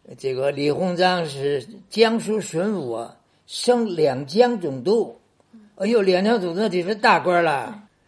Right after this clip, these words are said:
可是他在南京没待住，为什么呢？让他还过江去打念军，当时跟太平天国还有个念军，所以就把谁留在南京啊？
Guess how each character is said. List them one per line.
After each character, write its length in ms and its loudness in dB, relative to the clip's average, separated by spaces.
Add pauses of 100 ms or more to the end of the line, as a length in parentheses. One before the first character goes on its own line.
(220)
可 100 -2
是 80 -4
他 120 2
在 200 0
南 400 -2
京 220 -2
没 180 -2
待 240 2
住， 320 -6 (500)
为 140 -6
什 160 -2
么 80 -4
呢？ 240 -2 (140)
让 180 -2
他 160 -2
还 160 2
过 320 0
江 300 -2
去 160 -10
打 240 -8
念 380 0
军， 260 -6 (160)
当 180 0
时 120 -4
跟 180 -2
太 160 -2
平 100 -4
天 160 -2
国 160 0
还 120 -2
有 100 0
个 80 0
念 320 0
军， 240 -8 (460)
所 120 -12
以 120 -6
就 80 -2
把 200 0
谁 220 0
留 220 0
在 120 -2
南 240 -6
京 140 -8
啊？ 140 -12